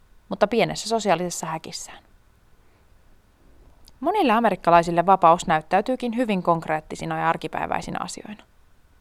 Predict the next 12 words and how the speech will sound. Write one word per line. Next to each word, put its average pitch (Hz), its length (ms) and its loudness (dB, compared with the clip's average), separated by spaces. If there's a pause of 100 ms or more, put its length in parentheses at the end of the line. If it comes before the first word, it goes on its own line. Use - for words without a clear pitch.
(120)
On 196 140 2
oikeus 190 320 2
ostaa 160 300 -6 (100)
talo 147 300 -2 (320)
ja - 140 0
auto. 240 280 2 (1120)
Vapaus 185 380 6
uskoa, 226 340 2
mihin 220 240 -2
haluaa. 220 440 -2 (1040)
Lehdistön 277 440 -2
vapaus. - 420 -16